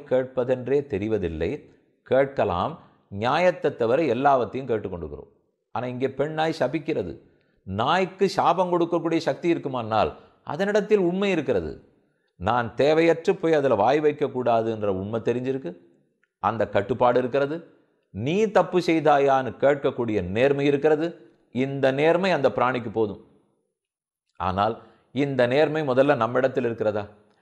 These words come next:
இந்த சத்தியமும் நேர்மையும் கலியுகத்திலே கடைப்பிடிக்க தொடங்கிவிட்டால் ஒரு தவம் வரும், ஒரு வலிமை வரும். அப்புறம்தான் நம்மால்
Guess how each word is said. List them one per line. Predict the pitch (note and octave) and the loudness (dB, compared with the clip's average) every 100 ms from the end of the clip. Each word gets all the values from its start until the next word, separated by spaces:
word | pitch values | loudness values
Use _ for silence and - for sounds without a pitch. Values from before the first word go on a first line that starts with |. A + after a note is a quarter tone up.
| _ | _
இந்த | A2+ B2 A2 - | -6 0 0 2
சத்தியமும் | B2 C3 F3+ E3+ E3 | -2 0 -2 -2 -4
நேர்மையும் | A#2+ C3 C#3+ C#3 C3 A#2 | -2 0 0 -2 -4 -2
கலியுகத்திலே | A#2+ B2+ C3 B2 A#2+ A2+ | 0 0 0 0 0 0
கடைப்பிடிக்க | G#2+ A2+ C3 B2+ A2+ A2 | 0 0 0 -2 -4 -4
தொடங்கிவிட்டால் | - G2+ A2+ G#2 G2 G2 G2+ G2+ - _ _ | -4 -4 -4 -2 2 4 4 -2 -16 _ _
ஒரு | - F#2+ E2+ - | -8 -6 -6 -2
தவம் | A2 A#2 B2+ | 0 0 -2
வரும், | F#2+ D#2 C#2+ - _ _ _ | -4 -6 -6 -12 _ _ _
ஒரு | G#2+ A2 | -4 -2
வலிமை | F#2 A2+ D3 C#3+ B2 | 2 2 0 -4 -2
வரும். | F2 E2+ D2 - _ _ _ | 0 0 -4 -12 _ _ _
அப்புறம்தான் | G2 A2+ - D3+ D3+ D3+ D#3+ | -2 -2 0 0 0 0 -2
நம்மால் | D3 A#2+ A#2 C3+ | -2 -4 -2 -2